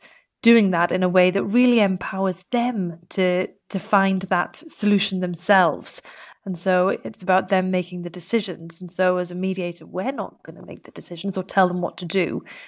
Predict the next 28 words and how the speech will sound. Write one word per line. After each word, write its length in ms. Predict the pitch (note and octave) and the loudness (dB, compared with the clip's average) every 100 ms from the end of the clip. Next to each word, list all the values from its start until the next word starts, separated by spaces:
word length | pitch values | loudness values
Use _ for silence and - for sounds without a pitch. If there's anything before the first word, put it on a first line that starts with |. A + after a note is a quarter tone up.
| - | -8
but 100 | A3+ | -4
we 60 | |
can 140 | - F#3 | -2 0
certainly 400 | - A3+ A#3 F#3+ | 2 2 2 -2
provide 460 | - F3+ G3 G3 | -2 2 4 2
them 100 | F3+ | 0
with 140 | F3 E3 | -4 0
a, 180 | E3 - | 0 0
a 60 | |
safe, 480 | F#3+ - F#3+ F#3 - | 0 2 2 2 -4
controlled 560 | - E3+ - G3 F#3+ F3+ | -8 -8 0 0 0 -2
environment 800 | E3+ F3+ F#3+ F#3 E3 E3+ E3+ - | 0 4 4 4 0 -4 -2 0
where 280 | F3 F3 - - - - - | 4 4 2 -8 -20 -12 0
they 100 | G3 | 0
can 160 | F#3+ | 0
have 240 | E3 G3 G3 | 2 2 4
that 160 | F#3 | 0
much 320 | F#3+ G3 - G3 | 2 0 0 -2
needed 260 | F3+ F3 | -2 -4
conversation 680 | - F3+ F3 F#3 F3+ - E3+ | -6 -4 0 0 -2 -4 -8
and, 160 | E3 E3 | -10 -10
and 80 | F3 | -10
hopefully 540 | - G3 G#3+ - G#3 F#3 | -2 -2 -2 -4 -4 -4
find 420 | - F3 F3 E3+ F#3+ | -2 -2 -4 -4 -4
the 60 | |
option 360 | F3+ - - F3 | -4 -4 -6 -6
that 160 | F3 | -4
works 480 | F3 F3 E3+ - - | -2 -4 -2 -2 -4